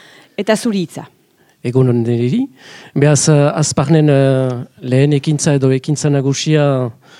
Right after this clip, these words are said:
Speaker 2: eskoraren alde izan,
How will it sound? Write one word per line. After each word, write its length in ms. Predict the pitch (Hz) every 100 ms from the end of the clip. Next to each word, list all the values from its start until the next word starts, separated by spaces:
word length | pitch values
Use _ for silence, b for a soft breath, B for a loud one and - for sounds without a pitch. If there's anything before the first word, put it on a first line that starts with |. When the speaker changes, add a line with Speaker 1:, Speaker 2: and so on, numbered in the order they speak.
| B B B B B B _ _ _
Speaker 2:
eskoraren 480 | - - 165 160 160
alde 240 | 156 160 165
izan, 560 | 143 160 156 151 143